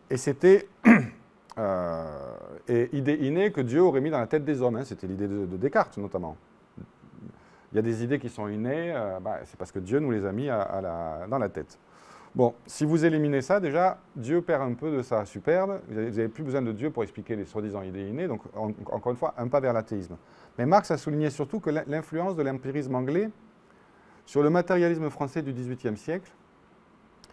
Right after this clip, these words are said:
et sur l'orientation de ce matérialisme français du dix-huitième siècle vers le communisme.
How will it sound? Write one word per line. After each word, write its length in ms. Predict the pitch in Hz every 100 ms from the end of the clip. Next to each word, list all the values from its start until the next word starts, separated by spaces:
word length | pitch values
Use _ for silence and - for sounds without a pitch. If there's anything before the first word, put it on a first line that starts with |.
| - -
et 60 | 127
sur 160 | 123 160
l'orientation 560 | 185 185 170 156 196
de 60 | 180
ce 120 | -
matérialisme 540 | 139 135 139 139 127 123
français 340 | - 127 143
du 80 | 120
dix-huitième 400 | 113 113 117 110
siècle 220 | - 156
vers 200 | 117 165
le 80 | 151
communisme. 520 | 135 131 117 107 87